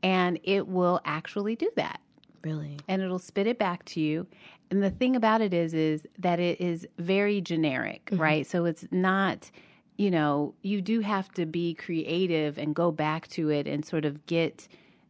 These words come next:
Speaker 1: make it more nuanced and interesting and use different language. But if I continue to give it prompts,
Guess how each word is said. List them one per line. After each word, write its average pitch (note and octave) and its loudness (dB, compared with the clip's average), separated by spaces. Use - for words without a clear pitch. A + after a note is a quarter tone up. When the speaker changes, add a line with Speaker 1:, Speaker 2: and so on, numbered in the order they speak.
Speaker 1:
make F#3+ 4
it D#3 2
more F3 2
nuanced E3 2
and C3+ -2
interesting D#3+ 0
and C#3+ 4
use E3+ 2
different D#3+ -2
language. D3 4
But G3+ 6
if A3 4
I G#3 10
continue A3+ 4
to F3+ 2
give G3 6
it F3+ 2
prompts, - 2